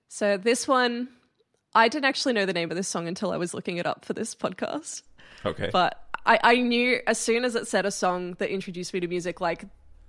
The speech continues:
Speaker 1: that the intro started playing in my head. They're like, "Da, da, da." And I was like, "What
Speaker 2: Right.
Speaker 1: song is that?" And I knew it was a Blondie song, so I, all I had to do was, like, listen to the second most listened song on Spotify, and I found it.
Speaker 2: Right.
Speaker 1: But yeah, this was one, my parents were, my parents are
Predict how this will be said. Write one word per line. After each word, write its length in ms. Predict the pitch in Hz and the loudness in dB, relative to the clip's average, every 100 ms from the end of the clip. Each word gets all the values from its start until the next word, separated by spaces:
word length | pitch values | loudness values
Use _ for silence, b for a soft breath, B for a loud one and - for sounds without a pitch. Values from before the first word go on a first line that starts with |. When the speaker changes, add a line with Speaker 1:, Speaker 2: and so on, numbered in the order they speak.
| - - | -14 2
Speaker 1:
that 300 | 190 180 - - | 6 6 4 -6
the 140 | 214 165 | -6 -4
intro 320 | 190 208 214 | -4 -2 -2
started 320 | - 190 180 | 0 0 0
playing 240 | - 180 175 | -2 -4 -2
in 60 | |
my 140 | 165 170 | -4 -4
head. 240 | 190 240 | -4 -4
They're 100 | 214 | -6
like, 160 | 208 - | -8 -4
"Da, 240 | 339 330 330 | -2 -2 -4
da, 240 | 320 311 320 | -4 -4 -4
da." 80 | - | -4
And 180 | 269 269 - - b b - | -4 -4 -10 -18 b b -8
I 20 | |
was 120 | 185 220 | -4 -2
like, 120 | 208 | 4
"What 80 | 247 | 4
Speaker 2:
Right. 80 | - | 6
Speaker 1:
song 200 | 254 277 | 4 4
is 140 | 226 | 2
that?" 260 | 190 - - - b b | 0 0 -8 -20 b b
And 80 | 240 | 4
I 40 | 247 | 6
knew 120 | 302 | 6
it 40 | |
was 120 | 277 | 6
a 40 | 277 | 4
Blondie 280 | 190 180 190 | 2 2 0
song, 260 | 165 160 | -2 -4
so 160 | 175 175 | -2 -2
I, 40 | |
all 180 | - 196 | 2 2
I 40 | 180 | 2
had 80 | |
to 60 | 190 | 0
do 120 | 170 | -4
was, 120 | 165 | -4
like, 220 | 160 165 - | -6 -6 -6
listen 280 | 185 170 180 | -6 -4 -6
to 280 | 170 165 - | -4 -6 -6
the 80 | - | -4
second 300 | - 175 185 | 0 0 0
most 220 | 165 160 | -4 -4
listened 260 | - - 175 | -8 -8 -6
song 160 | 170 156 | -6 -6
on 120 | 160 | -6
Spotify, 380 | - - - 110 | -4 -4 -4 -6
and 80 | |
I 40 | 151 | -6
found 300 | - 90 - | -6 -6 -8
it. 140 | - - b b b - | -10 -14 b b b -8
Speaker 2:
Right. 240 | 85 - - - - | -8 -8 -14 -14 2
Speaker 1:
But 400 | 214 202 - - _ _ _ - | 4 4 2 -18 _ _ _ 2
yeah, 180 | 226 | 4
this 180 | 202 233 | 4 2
was 180 | 277 262 | 0 2
one, 180 | 233 226 | 2 4
my 140 | 220 | 2
parents 420 | 220 226 214 214 | 2 4 4 2
were, 100 | 214 - - | -6 -16 -8
my 80 | 185 | -2
parents 220 | 202 196 | 0 0
are 80 | 190 | -2